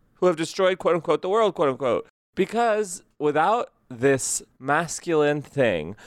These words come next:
without this, uh, male tendency towards violence, this predominantly male tendency towards violence, obviously everything I'm saying here is incendiary, <laughs> but please just hear me out.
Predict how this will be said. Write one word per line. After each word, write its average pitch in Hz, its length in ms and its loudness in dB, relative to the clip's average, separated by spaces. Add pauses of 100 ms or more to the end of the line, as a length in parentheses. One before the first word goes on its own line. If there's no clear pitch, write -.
(200)
without 175 400 -2
this, 190 340 -2
uh, 143 480 0 (140)
male 147 340 0
tendency 165 480 -2
towards 135 300 0
violence, 117 680 0
this 120 240 -6
predominantly 113 840 0
male 101 320 2
tendency 95 440 -2
towards 90 280 -2
violence, 85 420 -2
obviously 143 960 -2 (260)
everything 139 260 2
I'm 135 80 0
saying 131 280 -2
here 127 160 0
is 113 120 -2
incendiary, 139 920 -2
<laughs> 123 100 -10
but 117 580 0
please 156 500 -2
just 143 240 0
hear 135 160 0
me 113 160 2
out. - 420 -2